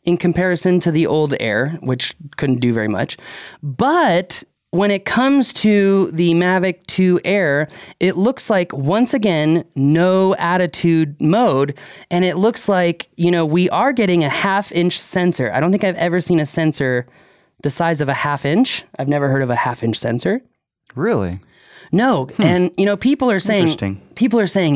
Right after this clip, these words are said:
Speaker 1: "Hey, this is a forty-eight megapixel drone."
Speaker 2: How are they getting to that? What's, what's really going on there? What kind of sorcery are we talking about?
Speaker 1: I, I, that's sorcery. What a great word.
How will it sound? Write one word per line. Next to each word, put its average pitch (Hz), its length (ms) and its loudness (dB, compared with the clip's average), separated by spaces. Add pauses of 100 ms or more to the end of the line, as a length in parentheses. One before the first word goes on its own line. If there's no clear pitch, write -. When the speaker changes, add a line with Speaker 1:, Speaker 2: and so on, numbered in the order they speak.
(100)
Speaker 1:
"Hey, 214 200 0 (240)
this 240 200 -2
is 196 100 2
a 139 60 -2
forty-eight 190 520 2
megapixel 160 640 -2
drone." 139 400 0 (1400)
Speaker 2:
How 190 140 -4
are 247 80 0
they 226 80 0
getting 127 260 0
to 95 60 0
that? 80 280 -4
What's, - 360 -6
what's 147 260 -4
really 110 280 0
going 90 260 -2
on 82 160 -2
there? - 180 -8
What 101 160 -6
kind 113 200 -2
of 95 200 -4
sorcery 95 520 -2
are 82 100 0
we 85 80 -2
talking - 340 -4
about? - 220 -4
Speaker 1:
I, 123 300 0
I, 120 60 -2
that's 156 280 -2
sorcery. 113 500 -6
What 156 120 0
a 143 40 0
great 120 300 -4
word. 110 260 -2